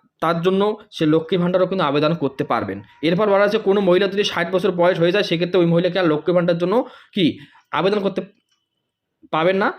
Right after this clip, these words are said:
বা লক্ষ্মীর ভাণ্ডার টাকা পেলেও আর পাবেন না, কারণ তার নাম অটোমেটিকলি বা নিজের থেকে বৃদ্ধ ভাতায় প্রকল্পের নাম উঠে যাবে, তখন থেকে ওই মহিলাই কিন্তু বৃদ্ধ ভাতার, আহ, টাকা পাবেন প্রতি মাসে মাসে।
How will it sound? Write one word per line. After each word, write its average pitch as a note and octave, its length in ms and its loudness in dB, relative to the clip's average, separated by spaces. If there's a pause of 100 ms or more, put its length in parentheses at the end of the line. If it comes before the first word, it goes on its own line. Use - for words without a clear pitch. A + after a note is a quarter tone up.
(120)
বা D#3+ 240 0
লক্ষ্মীর D#3+ 320 0
ভাণ্ডার F3+ 220 -2
টাকা D#3+ 220 -2
পেলেও F3 220 0
আর F#3 180 0
পাবেন D#3+ 220 2
না, A3 220 -2 (160)
কারণ F3 200 0
তার F3+ 200 -2
নাম G3 320 0
অটোমেটিকলি A3 720 0 (100)
বা D3+ 80 -2
নিজের E3 320 0
থেকে F#3+ 220 0
বৃদ্ধ D3 300 -2
ভাতায় D#3+ 340 0 (280)
প্রকল্পের D#3+ 360 -2
নাম D#3 200 0
উঠে D3 120 0
যাবে, A#2+ 240 -4 (180)
তখন F3+ 300 0
থেকে G3+ 160 -2
ওই F3+ 220 2
মহিলাই E3 320 2
কিন্তু F3+ 220 -2
বৃদ্ধ C#3+ 300 -2
ভাতার, D#3 280 -2
আহ, - 420 -8
টাকা C#3+ 240 -4
পাবেন F3 240 -2
প্রতি D#3 220 -2
মাসে A2+ 240 -2
মাসে। G2+ 280 -8